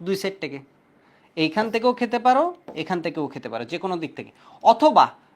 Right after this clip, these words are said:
মাঝের এটা এদিক থেকে দুই নাম্বার, অথবা এটা এদিক থেকে দুই নাম্বার,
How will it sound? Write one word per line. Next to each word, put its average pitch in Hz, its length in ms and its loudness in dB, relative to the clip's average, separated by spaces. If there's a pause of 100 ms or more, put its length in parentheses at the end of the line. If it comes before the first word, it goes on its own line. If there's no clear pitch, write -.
(100)
মাঝের 190 400 6
এটা 269 500 6
এদিক 190 260 0
থেকে 254 160 0
দুই 233 120 -2
নাম্বার, 262 280 2
অথবা 233 240 2
এটা 208 220 6
এদিক 175 220 0
থেকে 185 160 0
দুই 156 100 2
নাম্বার, 127 240 0